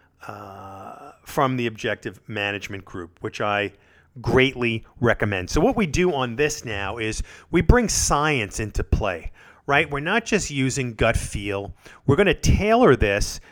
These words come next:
We're gonna measure the salesperson in a number of different categories that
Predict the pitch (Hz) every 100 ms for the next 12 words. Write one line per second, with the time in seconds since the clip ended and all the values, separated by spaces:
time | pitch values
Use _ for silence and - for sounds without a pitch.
0 | - 139 139 135 131 143 180 233 214 185
1 | - 143 123 - - 110 - 110 107 104
2 | 107 135 170 190 147 123 - 113 - 101
3 | 101 95 101 98 98 - - - _ -
4 | 131 113